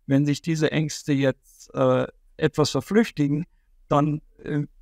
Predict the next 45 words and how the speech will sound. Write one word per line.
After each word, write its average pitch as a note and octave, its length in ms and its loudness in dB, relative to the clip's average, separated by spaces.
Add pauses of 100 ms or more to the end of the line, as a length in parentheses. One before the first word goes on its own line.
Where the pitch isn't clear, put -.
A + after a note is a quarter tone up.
(300)
fällt D#3+ 400 2
auch D3 300 0 (400)
etwas, E3 680 2
äh, D3+ 300 4
oder C#3+ 320 0
ein C#3 180 -2
wesentliches D#3+ 480 0
Argument C#3 440 0
für D#3 120 -4
die C#3 320 0
Yen-Stärke C#3 680 0
erstmal B2+ 400 -2
weg. C3 240 -4
Also C3+ 180 -2
vielleicht E3 440 0
ist - 220 -6
der, D#3+ 120 2
der D3+ 220 0 (320)
Ishiba F#3 480 2
tatsächlich F3 520 0
so D3 120 -6
ein C#3 160 -2
Fall, D3 320 0 (340)
äh, D#3 340 6
für D#3+ 200 -2
den D3 160 0
alten D3+ 380 -2
Spruch, E3+ 380 -4
„Wem D3+ 200 0
der D3+ 100 4
liebe D3+ 260 2
Gott C#3+ 240 4
ein D3 180 0
Amt D#3 260 0
gibt, - 240 -6
dem C#3+ 160 0
gibt D#3+ 220 -4
er C#3 100 6
auch C#3 100 0
Verstand.“ F3+ 520 0
Daran D3 520 -2
zweifelt F3 420 0
man F#3 200 4
ja E3+ 100 4
manchmal, E3 600 0